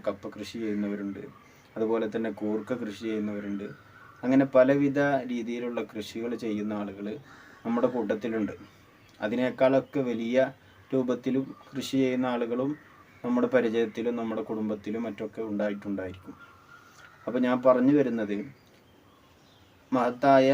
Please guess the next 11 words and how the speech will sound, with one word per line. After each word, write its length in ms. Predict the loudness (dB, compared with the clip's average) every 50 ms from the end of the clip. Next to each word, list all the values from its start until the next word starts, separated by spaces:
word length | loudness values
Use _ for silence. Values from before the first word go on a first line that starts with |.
| 4 4 2
ബിസ്മില്ലാഹിർ 720 | 0 -4 -2 0 0 2 6 6 6 6 6 4 2 0 0
റഹ്മാനിർ 460 | -2 -2 -4 -4 -2 -2 -2 -2 -2 -2 -2
റഹീം 280 | -2 -2 -4 -4 -4 -4 -4
എന്ന 140 | -2 -2 -2 -2 -4
നാമത്തിൻ്റെ 600 | -4 -4 -4 -6 -6 -8 -8 -8 -8 -6 -8 -10 -12 -14 -20 _ _ _ -20 -20 -20 -20 -20 -20 -20 -20 -20 _ _ -20 _ _ _ -10
വലിയ 380 | -6 -4 -2 2 4 6 6 6 6 4
ഒരു 160 | 2 2 0 -2 -4 -10 -14 -20 -20 -20 -20 _ 0 2
പവർ 300 | 2 2 4 2 0 0 -2 -4 -8 -16 -20 -20 -20 -20 -20 -20 -20 -20 -20 -20 -20 -20 _ _ _ _ _ _ -4 -2
ഞാൻ 120 | 0 0 0 -2
നിങ്ങളോട് 440 | -2 -2 -2 0 0 0 0 0 -2 -2 -6 -8 -12 -18 -20 -18 -10 -6
പങ്കുവെക്കുകയാണ്. 760 | -6 -4 -2 -2 -4 -4 -4 -4 -4 -2 -2 -4 -4 -6